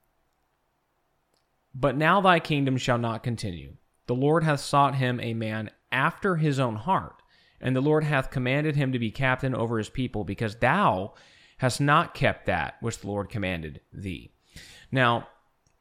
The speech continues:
this is where Saul, he just started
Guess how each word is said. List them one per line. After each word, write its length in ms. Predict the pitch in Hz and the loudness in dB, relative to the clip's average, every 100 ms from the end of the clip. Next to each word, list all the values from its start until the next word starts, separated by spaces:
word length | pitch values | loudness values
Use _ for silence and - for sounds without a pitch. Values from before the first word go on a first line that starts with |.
| _ _ _ _ _ - - 113 | _ _ _ _ _ -20 -14 -4
this 340 | 120 156 - | 2 4 6
is 540 | 156 135 131 - - - _ _ | 6 6 4 -2 -6 -12 _ _
where 500 | 123 127 120 120 117 - _ _ _ _ _ | 2 6 8 8 4 -4 _ _ _ _ _
Saul, 800 | - - 214 202 151 139 - _ _ _ _ _ _ _ | -2 4 6 6 6 4 -2 _ _ _ _ _ _ _
he 220 | 139 165 | -4 -2
just 500 | 143 202 208 - - | 2 2 0 -4 -6
started 460 | - 170 170 151 | 0 2 4 0